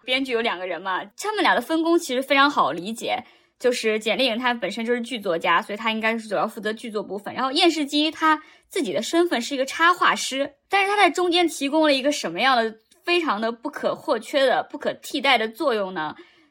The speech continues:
然后也，我觉得这也是使得人选之人变得非常真实的一些原因，尤其是一些选战的细节非常真实。就是验视机他自己的妈妈就是县议员，所以某种程度上他可能是一个，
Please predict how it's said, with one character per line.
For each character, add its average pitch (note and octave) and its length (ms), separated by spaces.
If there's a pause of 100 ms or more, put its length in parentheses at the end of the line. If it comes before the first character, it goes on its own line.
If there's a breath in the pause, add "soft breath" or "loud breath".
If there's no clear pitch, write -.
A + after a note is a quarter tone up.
然 B3+ 140
后 C4 80
也， A3 260
我 G#3+ 140
觉 A#3 100
得 C#4+ 80
这 D4+ 160
也 G#3 120
是 A#3+ 120
使 G#3 200
得 G3 160
人 G3+ 120
选 A#3+ 220
之 A3 140
人 G#3+ 180
变 A#3+ 160
得 G3+ 80
非 C#4+ 220
常 A#3 200
真 D4 220
实 G3 220
的 G3 100
一 G3 80
些 A3 140
原 F#3 200
因， G3+ 100
尤 A3 120
其 A#3 100
是 A#3 140
一 - 20
些 A#3 140
选 - 260
战 C4+ 160
的 A3+ 60
细 A#3 180
节 G#3 140
非 G#3+ 100
常 G#3 160
真 A3 160
实。 G#3+ 140
就 D4 100
是 D4 160 (280 loud breath)
验 F#4+ 180
视 D#4+ 160
机 D#4 140
他 E4+ 160
自 E4 200
己 - 120
的 - 100
妈 A#3 180
妈 B3+ 160
就 A#3 120
是 A3+ 100
县 A3+ 260
议 G3+ 120
员， - 380 (500)
所 E4+ 120
以 F4+ 40
某 D4 140
种 E4+ 120
程 B3 140
度 B3+ 80
上 C4 120
他 C#4+ 140
可 C#4 160
能 F#3+ 140
是 B3 120
一 A#3+ 60
个， A3+ 220